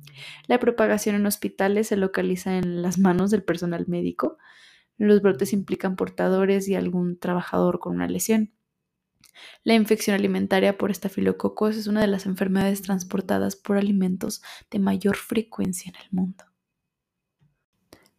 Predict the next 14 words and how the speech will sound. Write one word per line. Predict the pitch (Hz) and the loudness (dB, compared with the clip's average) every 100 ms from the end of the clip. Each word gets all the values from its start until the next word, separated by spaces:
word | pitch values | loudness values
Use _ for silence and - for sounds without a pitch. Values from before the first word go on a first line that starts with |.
| _ | _
Su | - 240 | -4 2
patogénesis, | 226 233 226 262 285 311 339 370 - - | 2 4 4 6 8 10 10 10 6 -2
pues, | - - - - 196 139 | 2 2 2 -8 -10 0
primero, | 170 240 262 285 339 | 4 8 8 10 10
la | 285 | 8
etapa | 240 247 294 | 6 4 2
inicial | 277 214 - 214 | 4 2 2 2
de | 226 | 4
adherencia | 202 202 202 196 220 226 | 4 4 2 2 2 4
mediada | 220 196 190 196 220 277 277 | 4 4 2 2 2 0 -2
por | 196 196 | -4 -2
proteínas | 190 190 190 190 190 190 190 | -6 -4 -4 -2 -2 -4 -6
de | |
superficie | 180 185 190 190 202 190 - 208 | -10 -8 -6 -8 -10 -12 -10 -12